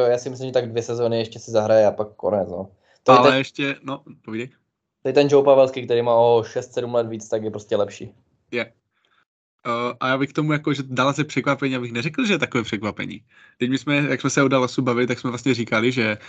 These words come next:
Speaker 2: pokud se probere Seguin a Ettinger bude předvádět to, co předváděl v loni, tak oni budou hrát ty vysoké příčky, jak by.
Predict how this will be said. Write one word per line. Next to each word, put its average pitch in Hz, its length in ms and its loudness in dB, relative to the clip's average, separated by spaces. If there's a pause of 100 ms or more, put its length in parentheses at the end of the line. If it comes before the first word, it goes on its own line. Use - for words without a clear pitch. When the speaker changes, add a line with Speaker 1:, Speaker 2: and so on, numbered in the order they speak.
(240)
Speaker 2:
pokud 117 260 -4
se 131 80 0
probere 131 320 2
Seguin 131 520 -2 (640)
a 113 640 2 (560)
Ettinger 131 360 0
bude 123 640 -2 (120)
předvádět 120 420 -2
to, 120 120 -6
co - 100 -8
předváděl 120 420 -4
v 113 60 -6
loni, 113 380 -4 (220)
tak 123 140 0
oni 123 160 0
budou 131 220 2
hrát 214 240 2
ty 123 100 2
vysoké 113 360 -4
příčky, - 360 -8
jak 101 160 -2
by. 98 160 -10